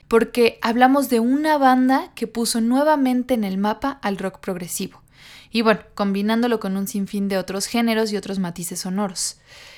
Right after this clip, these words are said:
Se trata de un proyecto que hablaba y habla en general de la maduración musical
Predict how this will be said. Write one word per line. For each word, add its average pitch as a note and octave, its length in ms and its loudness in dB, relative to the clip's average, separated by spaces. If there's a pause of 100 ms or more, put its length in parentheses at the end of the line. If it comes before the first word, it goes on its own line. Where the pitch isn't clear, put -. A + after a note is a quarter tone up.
(280)
Se A3+ 220 2
trata C#4 320 4
de C#4+ 80 0
un C#4+ 100 0
proyecto C#4 640 2
que - 100 -4
hablaba G#3+ 680 4 (600)
y G#3+ 140 0
habla C4 240 4
en A3 100 -2
general F#3+ 460 -4
de G#3+ 100 0
la G3 80 2
maduración F#3+ 640 -4
musical A#3+ 640 -2